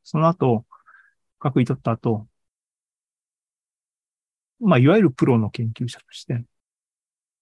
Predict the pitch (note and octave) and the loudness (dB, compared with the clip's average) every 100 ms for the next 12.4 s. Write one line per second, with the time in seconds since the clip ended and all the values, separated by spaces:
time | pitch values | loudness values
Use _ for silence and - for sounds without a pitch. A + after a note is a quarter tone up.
0 | _ _ _ _ _ _ _ _ - - | _ _ _ _ _ _ _ _ -20 -20
1 | _ _ F#3 B2 A2 C#3+ D#3+ E3+ D#3 F3+ | _ _ 0 0 -2 0 2 4 2 -4
2 | - _ _ _ _ _ - F3 A2 B2 | -10 _ _ _ _ _ -4 -4 -2 -10
3 | B2+ _ _ _ _ _ _ _ _ _ | -12 _ _ _ _ _ _ _ _ _
4 | _ _ _ _ _ _ _ _ _ D3+ | _ _ _ _ _ _ _ _ _ -4
5 | C#3 A#2+ A#2+ - B2 A2 A2+ A#2+ B2+ C#3 | 0 0 -2 -8 -6 -6 -8 -4 -2 0
6 | A2+ G#2 _ _ _ _ _ _ _ _ | -2 -4 _ _ _ _ _ _ _ _
7 | _ _ _ _ _ _ _ _ _ - | _ _ _ _ _ _ _ _ _ -18
8 | G3 D#3+ F#3+ D#3+ D#3+ C#3+ D#3+ D#3 A#2 G#2+ | -12 -10 -10 -8 -8 -6 -4 -4 -4 -6
9 | _ _ _ _ - E3+ E3 F3 B2+ B2 | _ _ _ _ -8 -4 -2 0 2 2
10 | A#2+ A#2+ _ _ _ _ _ _ _ _ | 0 -4 _ _ _ _ _ _ _ _
11 | _ _ _ _ _ _ - - - C#4 | _ _ _ _ _ _ -18 -14 -4 0
12 | A#2+ A#2+ G#2+ G#2 | 2 0 -2 -6